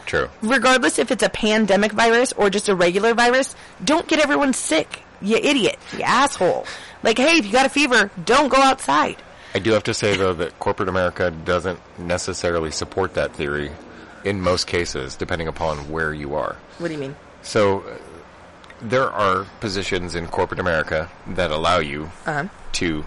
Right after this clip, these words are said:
Speaker 1: stay home, be sick,
Speaker 2: Right.
Speaker 1: and do stuff.
Speaker 2: Yeah.
Speaker 1: Like, protect you and protect your coworkers,
Speaker 2: Mm-hmm.
Speaker 1: right?
Speaker 2: Right.
Speaker 1: There are other positions where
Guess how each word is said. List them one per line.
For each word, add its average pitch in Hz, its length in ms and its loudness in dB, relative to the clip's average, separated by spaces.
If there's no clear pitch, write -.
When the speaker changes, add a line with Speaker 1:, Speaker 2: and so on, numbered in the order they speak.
Speaker 1:
stay 76 220 -2
home, 80 240 -4
be 85 120 -4
sick, - 240 -6
Speaker 2:
Right. 247 160 0
Speaker 1:
and - 160 -4
do 82 120 -6
stuff. - 280 -8
Speaker 2:
Yeah. 95 180 -4
Speaker 1:
Like, 78 160 -4
protect 107 380 0
you 92 240 0
and 82 200 -4
protect - 360 -6
your 82 100 -4
coworkers, 85 500 -2
Speaker 2:
Mm-hmm. 190 80 -2
Speaker 1:
right? 76 160 -2
Speaker 2:
Right. 170 260 -8
Speaker 1:
There - 180 2
are - 80 -2
other 117 240 2
positions 85 580 -4
where 78 300 -6